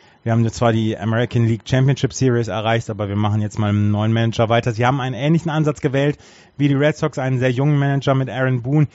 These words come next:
jemanden, der ganz, ganz neu dazugekommen ist, der noch keine einzige Managing-Position hatte bislang.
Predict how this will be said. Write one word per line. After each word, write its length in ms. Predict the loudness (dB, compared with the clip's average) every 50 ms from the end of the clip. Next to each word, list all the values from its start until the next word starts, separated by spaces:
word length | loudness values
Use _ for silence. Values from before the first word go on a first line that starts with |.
| -8 -20 _ _
jemanden, 320 | -2 0 2 2 4 2
der 140 | 2 0 0
ganz, 260 | 2 2 2 2 0
ganz 240 | 0 -2 -2 0 0
neu 320 | 0 0 2 2 2 0
dazugekommen 800 | 0 0 -2 -4 -6 -6 -2 -2 -2 0 0 0 0 2 2 2
ist, 180 | 0 0 -2 -2
der 140 | -4 -2 -2
noch 160 | -2 -4 -4
keine 280 | -2 -2 -2 0 -2 -2
einzige 300 | -4 -4 -4 -2 0 0
Managing-Position 1120 | 2 2 2 0 0 0 0 0 0 -2 -2 -4 -4 -4 -4 -8 -8 -6 -4 -4 -2 -2
hatte 220 | -2 -2 -2 -4
bislang. 380 | -4 -2 0 2 2 2 0